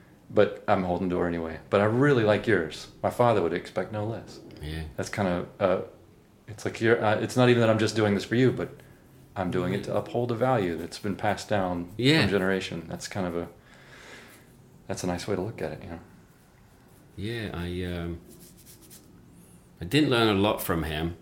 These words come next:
Speaker 2: I,
Speaker 1: Yep.
Speaker 2: well, I didn't realize what I learned from him until maybe
Speaker 1: Way
Speaker 2: fifteen
Speaker 1: later.
Speaker 2: years ago, way later in life.
Speaker 1: Hmm. How long ago did he pass?
Speaker 2: Oh, seven years.
Speaker 1: Hmm.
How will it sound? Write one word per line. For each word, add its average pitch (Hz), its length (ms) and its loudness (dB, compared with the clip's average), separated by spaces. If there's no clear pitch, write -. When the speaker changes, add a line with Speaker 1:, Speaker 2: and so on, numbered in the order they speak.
Speaker 2:
I, 90 140 2
Speaker 1:
Yep. 117 80 4
Speaker 2:
well, 104 180 4
I - 20 4
didn't 113 240 4
realize 98 460 4
what 87 200 0
I 87 100 2
learned 92 320 2
from 85 180 -4
him 85 180 0
until 85 260 -2
maybe 80 460 -2
Speaker 1:
Way 82 180 -4
Speaker 2:
fifteen 82 320 0
Speaker 1:
later. 82 120 -2
Speaker 2:
years 80 200 -2
ago, 80 260 -4
way 90 200 0
later 85 320 0
in 80 140 -2
life. 73 400 -6
Speaker 1:
Hmm. 92 200 -4
How 120 140 2
long 113 180 2
ago 98 140 4
did 95 100 0
he 92 60 -6
pass? 92 340 -8
Speaker 2:
Oh, 90 340 -6
seven 76 460 -10
years. 78 420 -10
Speaker 1:
Hmm. 90 160 -8